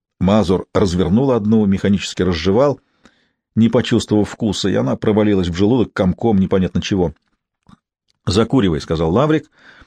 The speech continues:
пододвигая ему светло-жёлтую пачку с пальмой и верблюдом. "У нас в отеле в буфете, оказывается, настоящий Кэмэл есть.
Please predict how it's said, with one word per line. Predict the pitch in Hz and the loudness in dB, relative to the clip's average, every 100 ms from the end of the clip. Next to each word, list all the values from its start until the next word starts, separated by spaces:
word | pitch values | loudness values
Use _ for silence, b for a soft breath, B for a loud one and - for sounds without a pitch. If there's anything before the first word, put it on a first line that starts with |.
| b b b _ | b b b _
пододвигая | 107 104 107 113 135 | 0 2 2 2 2
ему | 117 120 120 | 2 0 0
светло-жёлтую | 104 104 107 107 104 110 98 | 0 0 2 2 2 0 0
пачку | 120 117 - | 0 0 -2
с | 92 | -6
пальмой | - 107 95 92 | 0 2 2 0
и | 98 | 0
верблюдом. | 92 90 85 139 117 95 b b b b b b b b _ _ _ | 0 0 0 0 0 -2 b b b b b b b b _ _ _
"У | 107 | 0
нас | 143 151 123 | 0 0 0
в | |
отеле | 135 135 190 123 | -2 0 0 0
в | 92 | 0
буфете, | 113 180 180 92 | -2 -2 -2 0
оказывается, | 147 147 156 147 147 | 0 0 -2 -2 -2
настоящий | 135 156 151 - | 0 0 -2 -4
Кэмэл | - 151 143 | -2 0 0
есть. | 131 123 | -2 -4